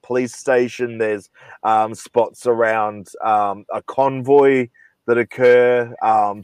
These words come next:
theater stuff. So it's sort of, um, th-, there's, uh, a pizza shop area. Make, make the wrong pizza and, and you die. <laughs> Um,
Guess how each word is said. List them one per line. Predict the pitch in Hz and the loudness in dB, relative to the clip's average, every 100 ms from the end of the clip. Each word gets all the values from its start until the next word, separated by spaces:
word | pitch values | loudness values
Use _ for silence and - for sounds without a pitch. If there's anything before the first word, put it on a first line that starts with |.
| - | -8
theater | - 143 135 131 | 0 4 4 2
stuff. | 120 - 135 - | -2 0 0 0
So | 147 127 - - - | 0 -2 -2 -18 -6
it's | 143 139 | -4 -2
sort | 165 139 | 0 0
of, | - _ _ _ _ _ _ _ _ | -4 _ _ _ _ _ _ _ _
um, | 127 127 127 | 0 2 0
th-, | 117 131 | -4 -4
there's, | 127 120 110 - | -4 -6 -8 -6
uh, | 123 127 123 | 0 0 0
a | |
pizza | 131 151 - 147 | -2 -6 -6 -8
shop | - 156 151 | 0 0 2
area. | 147 151 160 151 120 | 2 2 2 2 -4
Make, | 117 127 | -6 -6
make | 127 127 123 | -2 -4 -4
the | 120 | -4
wrong | 123 123 | -4 -4
pizza | 107 120 123 127 123 | -8 -12 -10 -4 -2
and, | 117 110 101 | -2 -6 -10
and | 110 104 | -10 -10
you | 104 | -10
die. | 87 117 135 143 _ | -2 0 2 -2 _
<laughs> | _ - - 131 - - 175 | _ -4 2 2 2 -2 0
Um, | 175 131 | 2 0